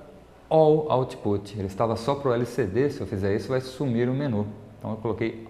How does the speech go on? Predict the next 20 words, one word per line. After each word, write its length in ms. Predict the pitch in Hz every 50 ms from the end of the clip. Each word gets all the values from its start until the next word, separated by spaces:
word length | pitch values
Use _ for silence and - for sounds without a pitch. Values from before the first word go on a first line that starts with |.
| -
all 440 | - 131 139 143 143 147 143 - 110
output 720 | 107 107 104 - - - - 135 147 165 - - - - - - - - -
pra 140 | - 135 127
que 260 | - - 131 139 147 - - - - - - - - - - - - - - - - - - - - - - - -
eu 140 | 151 160
pudesse 680 | 156 160 208 247 190 127 131 127 135 143 135 - - 175
gravar 840 | 156 156 165 175 196 185 143 101 107 110 120 127 131 131 110 - -
a 80 | - 107
saída 760 | - - - 151 135 110 110 117 120 113 101 98 92 82 90 - - -
desse 280 | 98 95 92 - - 107
menu. 280 | 98 98 92 90 85 82 85 - - - -
Aqui 200 | - 165 - 240
é 40 | 254
uma 240 | 269 269 269 202 -
série, 1040 | - - - - - - - 131 139 135 131 120 107 101 98 95 95 95 - - - - - - - - - - - - - - -
é, 280 | 110 104 98 98 98 101
interessante 880 | 98 95 - 123 123 131 120 - - - 135 147 147 139 143 - - 104
de, 400 | 92 92 90 92 95 92 92 95
de 160 | 92 95 101
configurações, 920 | - - 107 98 101 - 95 104 107 120 113 - - - 143 151 131 98